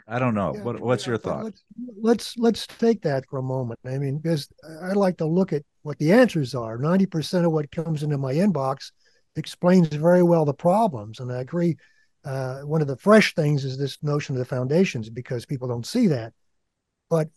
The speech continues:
Speaker 2: you, you don't have, you look at a moment when Black Lives Matter,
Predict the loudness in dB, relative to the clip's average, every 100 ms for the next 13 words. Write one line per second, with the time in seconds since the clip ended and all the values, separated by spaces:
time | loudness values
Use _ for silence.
0 | -10 -4 -2 0 2 4 4 2 0 0
1 | 0 -2 -8 -8 0 2 4 6 8 10
2 | 10 8 6 -2 _ _ _ _ _ -8
3 | -2 2 2 2 2 4 4 4 4 2
4 | -2 -8